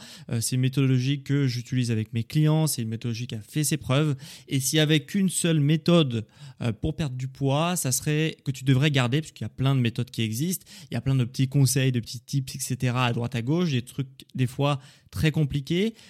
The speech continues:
Là, c'est plutôt très simple, ok ? Euh, en tout cas, c'est, c'est vraiment métho-, méthodologiquement, euh, très simple et ça te permet, euh, justement, voilà, de perdre du poids de manière raisonnable tous les mois. Donc vraiment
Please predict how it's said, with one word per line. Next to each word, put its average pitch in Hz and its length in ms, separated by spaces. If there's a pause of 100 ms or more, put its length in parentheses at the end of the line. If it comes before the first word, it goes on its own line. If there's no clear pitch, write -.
Là, 156 220
c'est 151 120
plutôt 131 280
très - 280
simple, 156 380 (260)
ok ? - 200
Euh, 147 160 (320)
en 110 160
tout - 80
cas, 156 140
c'est, 113 420
c'est - 160
vraiment 120 260
métho-, 127 540
méthodologiquement, 135 1040 (320)
euh, 117 80
très 151 220
simple 139 360 (320)
et 151 260
ça 147 120
te - 80
permet, 131 540
euh, 117 200
justement, 120 440
voilà, 120 180
de 107 80
perdre 120 240
du 107 80
poids 139 160
de 120 80
manière 120 340
raisonnable 139 540 (300)
tous 175 100
les 165 140
mois. 127 200 (260)
Donc 139 180
vraiment 135 340